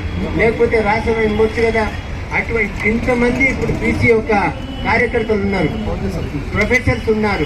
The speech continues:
ఐఏఎస్ ఆఫీసర్స్ ఉన్నారు, జడ్జెస్ ఉన్నారు. వాళ్ళకు సంబంధించిన పోస్టులు ఎందుకు కొట్లాడతారు? ఈ సామాజిక న్యాయం గురించి ఎందుకు కొట్లాడుతున్నారు? వీళ్ళందరినీ విస్మరించి ఎవడో పార్టీకి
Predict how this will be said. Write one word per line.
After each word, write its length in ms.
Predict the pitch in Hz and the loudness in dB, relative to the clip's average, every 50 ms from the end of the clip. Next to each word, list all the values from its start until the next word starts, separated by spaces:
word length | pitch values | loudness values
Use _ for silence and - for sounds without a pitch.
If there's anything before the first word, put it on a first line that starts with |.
| - - | -2 -2
ఐఏఎస్ 380 | - - - 240 240 233 - 220 | -2 2 4 4 2 2 2 0
ఆఫీసర్స్ 540 | 220 220 220 220 214 - - - - - | -2 0 -2 -4 -4 -4 -4 -4 -4 -4
ఉన్నారు, 420 | - 190 190 180 170 - - - - | -4 -2 -2 -2 -2 -2 -2 -2 -2
జడ్జెస్ 400 | - - - 254 247 233 202 214 | -2 0 0 0 0 0 0 0
ఉన్నారు. 640 | 208 208 208 190 165 151 135 135 - - - - - - - - | 0 2 0 2 2 0 0 -2 -2 -4 -4 -4 -4 -4 -2 -2
వాళ్ళకు 380 | 151 - 220 233 240 233 - - | 0 2 2 2 2 0 0 -2
సంబంధించిన 560 | - 202 220 240 240 247 240 - 240 240 233 | 0 0 2 2 2 2 0 0 0 0 0
పోస్టులు 640 | 233 - - 220 233 226 - - - 247 220 - - - - - - 139 147 | 0 0 2 2 2 2 2 0 0 0 2 2 0 -2 -4 -4 -2 -2 0
ఎందుకు 200 | 180 208 240 240 | 0 0 2 2
కొట్లాడతారు? 920 | 240 233 220 240 240 240 233 - 254 247 247 240 240 240 - - - - - - - - 202 | 2 0 2 0 0 0 0 0 0 2 2 2 2 2 0 -4 -4 -4 -4 -4 -2 -2 -2
ఈ 20 | |
సామాజిక 600 | 196 - - - 214 233 240 240 233 226 214 208 | 0 0 0 0 2 0 0 0 0 0 0 2
న్యాయం 200 | 202 202 214 226 | 2 2 2 2
గురించి 320 | 233 233 220 214 - - 196 | 0 0 -2 -2 -2 -2 -2
ఎందుకు 160 | 196 220 214 | -2 0 2
కొట్లాడుతున్నారు? 760 | 233 226 - 226 226 226 226 - 226 220 226 233 226 226 220 - - - 214 202 - - 185 | 2 2 2 2 0 0 0 0 0 0 2 2 0 0 -2 -2 -4 -4 -4 -4 -4 -2 0
వీళ్ళందరినీ 640 | 208 220 220 226 233 247 254 262 277 277 285 269 240 | 0 2 2 2 2 0 0 0 0 2 2 2 2
విస్మరించి 800 | 233 226 - - 214 220 202 190 175 165 165 208 226 240 233 226 - - - - - 165 | 0 0 -2 0 -2 -2 0 0 -2 -4 -2 0 0 0 0 -2 -6 -8 -10 -8 -6 -4
ఎవడో 480 | 180 190 214 233 247 269 277 277 - - 226 | 0 2 2 2 4 4 2 2 0 0 0
పార్టీకి 380 | 226 240 233 - 269 - - | 0 0 0 -2 -4 -6 -6